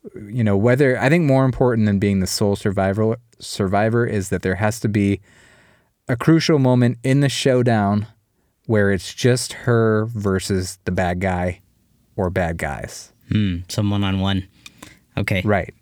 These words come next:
Speaker 2: Face
Speaker 1: right.
Speaker 2: time.
Speaker 1: If it's a group of friends in the showdown fighting the baddie together,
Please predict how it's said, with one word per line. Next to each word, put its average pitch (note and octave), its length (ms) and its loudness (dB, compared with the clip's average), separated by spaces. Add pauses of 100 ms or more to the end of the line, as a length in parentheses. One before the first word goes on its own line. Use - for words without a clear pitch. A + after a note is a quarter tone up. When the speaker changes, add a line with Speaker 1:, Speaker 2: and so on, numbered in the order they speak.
Speaker 2:
Face G2+ 180 0
Speaker 1:
right. G2 120 4
Speaker 2:
time. F#2 140 -2
Speaker 1:
If G#2 120 0
it's C#3+ 160 4
a C3+ 40 4
group A#2+ 340 2
of A2 100 -2
friends A#2+ 580 0 (320)
in A2+ 160 2
the A#2 80 4
showdown A#2+ 600 2
fighting A2 520 2
the G2 60 0
baddie G2+ 360 0
together, A2 640 -2